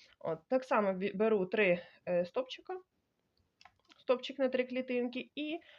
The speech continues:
е, одним кольором зашиваю по ньому, е, або скільки є хрестиків в цій зоні, або скільки є нитки. <laughs> Бо в мене частіше нитка закінчується швидше, ніж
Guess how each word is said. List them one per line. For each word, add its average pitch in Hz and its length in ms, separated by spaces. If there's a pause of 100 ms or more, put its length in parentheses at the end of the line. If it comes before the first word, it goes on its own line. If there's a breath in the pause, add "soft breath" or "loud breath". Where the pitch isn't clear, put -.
(160 loud breath)
е, 175 360
одним 208 380
кольором 359 500
зашиваю 202 560
по 190 100
ньому, 359 460
е, - 360
або 214 440
скільки 214 320
є 170 160
хрестиків 427 560 (260)
в - 60
цій 349 200
зоні, 370 400 (240 loud breath)
або 240 380
скільки 247 760
є 196 480
нитки. 160 520
<laughs> 214 380
Бо 160 60
в 170 40
мене 165 240
частіше 165 440
нитка 156 300
закінчується 151 520
швидше, 160 320
ніж - 260